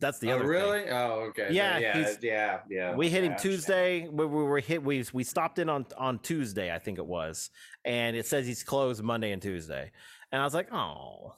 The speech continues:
Speaker 1: So, oh well. So I,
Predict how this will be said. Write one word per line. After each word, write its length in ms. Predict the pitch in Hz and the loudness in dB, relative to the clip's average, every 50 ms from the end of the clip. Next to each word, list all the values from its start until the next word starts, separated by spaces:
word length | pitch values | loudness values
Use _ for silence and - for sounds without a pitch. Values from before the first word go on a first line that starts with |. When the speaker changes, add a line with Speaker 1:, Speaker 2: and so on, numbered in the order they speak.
| _ _ _ _ _ _ _ | _ _ _ _ _ _ _
Speaker 1:
So, 560 | - - - 143 135 131 123 120 113 110 - - _ _ _ _ _ _ _ | -6 0 2 4 4 4 2 0 -2 -4 -8 -12 _ _ _ _ _ _ _
oh 120 | - 170 180 | 0 2 2
well. 320 | 165 131 98 85 82 - - _ _ _ _ _ _ - | 4 2 0 -2 -6 -12 -18 _ _ _ _ _ _ -10
So 180 | - - 190 175 | -4 0 2 2
I, 260 | 170 151 156 185 | 2 4 2 2